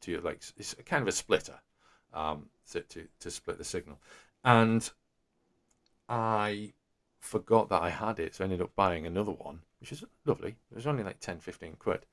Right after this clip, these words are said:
not expensive. And then I put it in the same box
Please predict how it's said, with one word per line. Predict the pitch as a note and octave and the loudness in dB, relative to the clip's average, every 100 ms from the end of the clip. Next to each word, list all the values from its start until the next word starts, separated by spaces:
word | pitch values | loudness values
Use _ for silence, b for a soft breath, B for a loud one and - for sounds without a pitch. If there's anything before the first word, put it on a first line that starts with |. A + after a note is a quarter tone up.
| B B B _ - | B B B _ 2
not | A2+ G2+ | 4 4
expensive. | - F#2+ F2 D#2 - b b b b b | 2 0 0 -6 -10 b b b b b
And | B2+ A#2+ B2 A#2+ - _ - | 6 8 8 6 2 _ 6
then | C#3 | 10
I | E3+ | 10
put | F3 C#3 | 10 10
it | - | 8
in | - A2 | 8 8
the | G#2 | 8
same | - A2 G2+ F#2+ | 8 6 6 8
box | C3 F#2+ - - - - | 8 8 6 -6 -12 -12